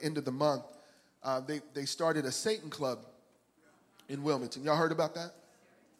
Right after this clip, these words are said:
Y'all hear about that? It wants to teach science. It wants to teach anti-God things. Uh,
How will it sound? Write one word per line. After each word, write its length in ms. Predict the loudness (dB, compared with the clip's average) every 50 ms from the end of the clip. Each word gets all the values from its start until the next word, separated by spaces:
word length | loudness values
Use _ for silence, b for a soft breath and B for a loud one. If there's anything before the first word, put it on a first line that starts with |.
| _ _ _ _ _ _ _ _ _ _ -20 -20 -8 0
Y'all 120 | 2 2
hear 140 | 4 4 2
about 220 | 0 -2 -4 -4
that? 160 | -6 -14 -14 -16 -20 -20 -20 _ _ _ _ -20 -20 -20 -20 -20 -20 -20 -20 -20 _ _ _ _ _ -20 -20 -20 -20 -20 -20 -20 _ _ _ _ _ _ _ _ _ _ _ _ _ _ _ _ _ -4
It 60 | -2
wants 240 | 2 2 2 2 2
to 60 | 0
teach 240 | 2 4 4 4 4
science. 720 | 0 2 4 6 6 6 6 6 4 0 -2 -4 -4 -6 -10 -18 -20 _ _ _ _ _ _ _ _ _ _ _ _ _ -2
It 60 | 0
wants 280 | 2 4 4 4 4 2
to 80 | 2 6
teach 300 | 6 6 6 6 0 0
anti-God 720 | 2 2 4 4 4 2 2 6 8 10 10 10 10 8 6
things. 520 | 4 4 4 2 -4 -10 -14 -16 -16 -16 -18 -20 _ b b b b b b b b b b b b b b _ _ 6
Uh, 280 | 8 8 8 8 6